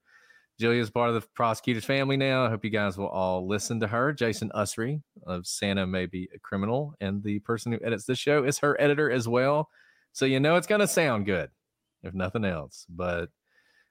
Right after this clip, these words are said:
we're really excited. By the time you hear this, there'll be at least one episode out,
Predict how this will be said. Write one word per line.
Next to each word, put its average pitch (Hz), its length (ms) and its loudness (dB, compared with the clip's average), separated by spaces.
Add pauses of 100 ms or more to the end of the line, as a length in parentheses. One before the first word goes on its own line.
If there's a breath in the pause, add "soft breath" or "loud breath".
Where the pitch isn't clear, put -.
(100)
we're 131 180 4
really 127 220 4
excited. 113 640 0 (160)
By 101 120 0
the 98 80 0
time 113 200 0
you 107 80 2
hear 113 160 2
this, 110 320 2
there'll 110 160 -2
be 131 80 4
at 131 60 2
least 156 220 0
one 165 120 4
episode 123 340 2
out, 107 260 0